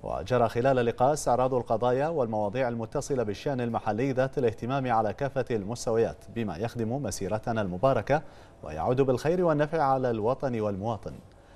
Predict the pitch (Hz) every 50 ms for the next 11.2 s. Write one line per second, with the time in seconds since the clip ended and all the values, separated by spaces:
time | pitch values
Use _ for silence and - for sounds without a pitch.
0 | - - - - - - - 80 87 92 - 123 113 113 107 113 143 156 156 139
1 | 131 113 - 156 170 175 180 147 135 123 110 110 98 107 139 156 151 139 - 147
2 | 135 120 - - 107 - - 151 156 147 - 156 131 117 110 104 120 135 143 147
3 | 156 139 147 139 120 120 117 113 107 98 110 135 139 131 131 117 101 90 - 104
4 | 120 131 127 131 139 127 127 113 104 - 156 156 151 156 156 160 151 135 120 120
5 | - - 120 120 143 160 165 143 147 131 143 151 127 95 92 80 - 82 82 -
6 | - 139 143 135 139 135 127 120 113 107 - 139 139 135 117 110 92 92 92 -
7 | - 104 - 147 143 139 - 147 - - - 131 113 104 101 95 117 147 151 127
8 | 117 127 156 180 - - - - - - - - 98 87 - 113 101 117 147 151
9 | 147 143 - 143 123 131 147 147 151 135 123 143 160 156 131 113 104 - 107 101
10 | 127 135 - 147 127 110 113 - - 123 127 139 131 127 113 104 101 - - 139
11 | 113 90 -